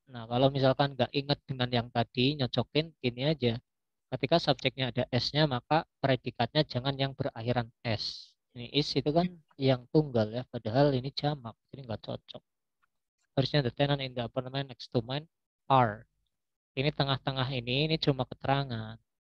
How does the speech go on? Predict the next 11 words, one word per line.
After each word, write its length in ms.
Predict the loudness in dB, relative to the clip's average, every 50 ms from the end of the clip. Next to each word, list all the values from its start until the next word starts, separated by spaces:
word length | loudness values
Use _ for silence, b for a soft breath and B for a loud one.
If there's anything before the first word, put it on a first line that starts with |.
| _ -8 -6
In 160 | -6 -6 -6
the 80 | -6 -6 -6
apartment 800 | -2 -2 -2 0 0 -2 -4 -2 -2 -2 -2 -2 -4 -8 -10 -14 -18 -8
next 400 | -6 -6 -4 -4 -6 -6 -2 0
to 80 | -2
mine, 480 | -2 -2 -6 -8 -6 -6 -8 -8 -8 -10
ini 160 | -10 -10 -10
keterangan. 560 | _ -10 -10 -6 -4 -4 -4 -4 -6 -12 -18 -18 _ _ _ _ _ _ -20
Ini 160 | -16 -14 -12
namanya 400 | -12 -12 -12 -12 -10 -10 -10 -10
preposisi. 960 | -6 -4 -4 -4 -2 -2 0 0 0 0 -2 -6 -12 -14 -14 -14 -18 -20 -20